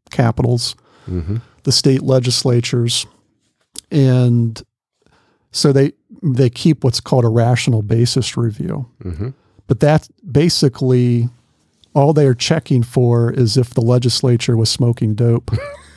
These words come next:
Speaker 1: <laughs> when they passed the law.
Speaker 2: <laughs>
Speaker 1: And if the legislature wasn't smoking dope,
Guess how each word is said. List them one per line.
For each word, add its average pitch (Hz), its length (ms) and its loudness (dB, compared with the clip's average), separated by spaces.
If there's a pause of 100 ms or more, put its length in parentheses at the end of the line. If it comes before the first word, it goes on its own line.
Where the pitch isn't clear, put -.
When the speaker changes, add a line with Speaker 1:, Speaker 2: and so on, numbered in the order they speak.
Speaker 1:
<laughs> - 520 -6
when 131 140 4
they 117 180 2
passed 123 400 0
the 120 60 0
law. 117 440 0
Speaker 2:
<laughs> 175 60 -4 (1080)
Speaker 1:
And 127 180 2
if 120 120 0
the 123 60 0
legislature 131 800 2 (1200)
wasn't 127 300 0
smoking 143 380 2
dope, 135 300 2